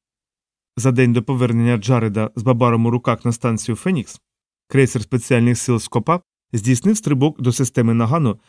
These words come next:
за сигналом тривоги, що передав зонд, надісланий з гірничих розробок на Кобе. Більше від Скопи вістей не було.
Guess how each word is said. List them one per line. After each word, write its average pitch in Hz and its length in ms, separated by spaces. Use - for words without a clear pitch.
за 120 140
сигналом 120 480
тривоги, 123 460
що 127 200
передав 131 480
зонд, 135 380
надісланий 120 720
з 101 120
гірничих 127 460
розробок 123 540
на 127 120
Кобе. - 400
Більше 127 320
від 117 120
Скопи 175 340
вістей 175 340
не 120 120
було. 110 280